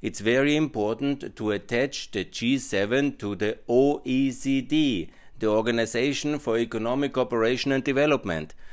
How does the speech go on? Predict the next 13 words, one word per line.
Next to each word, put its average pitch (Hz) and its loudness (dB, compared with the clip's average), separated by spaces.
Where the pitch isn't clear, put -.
This 135 -2
must 147 0
be 147 0
like 139 0
the 143 -4
steering 165 4
group 113 2
of 101 2
the 110 0
O 101 2
E 98 4
C 92 -6
D. 85 -4